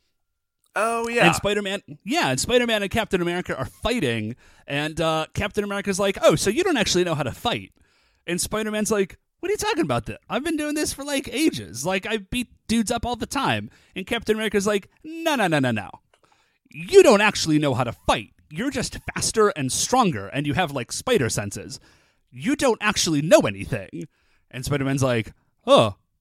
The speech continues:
Speaker 2: well, I guess I don't." Not, you know, not to go down Spider-Man. I love Spider-Man. Uh, <laughs> but then Captain America's like, "Why don't I actually teach you some, some actual combat stuff?"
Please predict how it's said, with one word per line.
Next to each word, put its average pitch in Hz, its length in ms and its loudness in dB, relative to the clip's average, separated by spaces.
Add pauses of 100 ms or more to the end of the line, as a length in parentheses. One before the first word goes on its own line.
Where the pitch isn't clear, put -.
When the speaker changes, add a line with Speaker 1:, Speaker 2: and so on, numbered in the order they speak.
Speaker 2:
well, 170 120 2
I 170 40 2
guess 190 220 0
I 254 80 2
don't." 247 240 2 (1120)
Not, 269 280 -4 (100)
you 202 180 0
know, 113 80 -2
not 180 120 0
to 151 40 -4
go 135 100 -2
down 107 180 -2
Spider-Man. 98 400 -2
I 98 60 -12
love 131 180 -4
Spider-Man. 113 580 -4 (260)
Uh, 131 360 2 (440)
<laughs> - 300 -14
but - 240 -6 (600)
then 151 340 0 (380)
Captain 240 280 -2
America's 208 220 0
like, 208 240 -2 (240)
"Why 170 240 -4
don't 339 120 -6
I 294 100 -4
actually 214 360 -4
teach - 460 -8
you 120 240 2
some, 120 400 -4 (240)
some 127 260 -6
actual 131 680 -4
combat 107 600 -8 (440)
stuff?" 101 560 -4